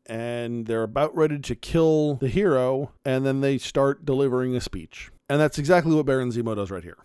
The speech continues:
All he has to do is squeeze this trigger, and he starts talking.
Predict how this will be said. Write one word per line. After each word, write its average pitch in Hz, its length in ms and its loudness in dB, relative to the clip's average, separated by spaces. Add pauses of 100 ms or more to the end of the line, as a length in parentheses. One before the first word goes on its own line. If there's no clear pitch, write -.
(120)
All 165 180 4
he 180 140 0
has 185 140 -4
to 147 100 -2
do 147 180 0
is 113 100 -2
squeeze 117 520 -4
this 120 160 -6
trigger, 87 480 -8 (120)
and 131 260 0
he 123 160 -2
starts 95 460 -8
talking. - 400 -16